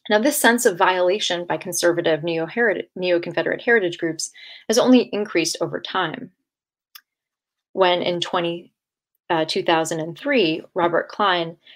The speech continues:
commissioned a life-size bronze sculpture of Abraham Lincoln with his son Tad to be installed at the Visitor Center for the American Civil War,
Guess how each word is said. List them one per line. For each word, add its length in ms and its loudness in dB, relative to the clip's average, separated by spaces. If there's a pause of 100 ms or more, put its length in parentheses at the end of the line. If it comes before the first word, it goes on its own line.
(100)
commissioned 340 4
a 60 4
life-size 560 2
bronze 320 0
sculpture 460 2
of 260 -2
Abraham 440 -6
Lincoln 320 -2
with 120 -6
his 200 -8
son 300 -4
Tad 560 0
to 100 -12
be 100 0
installed 440 2
at 80 -6
the 80 -6
Visitor 320 -2
Center 300 -4
for 100 -8
the 80 -2
American 460 -4
Civil 260 -8
War, 380 0